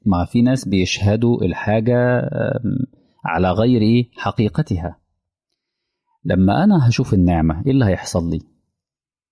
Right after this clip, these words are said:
ركزوا في التعبير ده كويس أوي. سأشعر بالإدانة تجاه صاحب النعمة.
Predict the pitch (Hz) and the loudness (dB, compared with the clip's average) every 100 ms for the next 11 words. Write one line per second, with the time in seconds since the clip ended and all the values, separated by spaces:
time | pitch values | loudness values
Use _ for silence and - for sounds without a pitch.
0 | _ _ _ _ _ _ - - - 110 | _ _ _ _ _ _ -8 -4 0 0
1 | - - 87 85 95 90 90 90 80 78 | 0 -4 -2 0 0 -2 -2 0 0 -2
2 | - 90 - _ _ _ _ _ _ _ | -6 -8 -10 _ _ _ _ _ _ _
3 | _ _ - - 107 131 - 98 98 95 | _ _ -12 -4 -2 -2 -2 0 0 0
4 | 98 104 - 113 95 113 139 147 151 165 | 0 0 2 0 2 0 2 2 2 0
5 | 160 - _ - 95 117 117 - 110 - | -2 -6 _ -2 0 0 0 -2 -2 -2
6 | 82 76 71 69 | -2 -4 -6 -10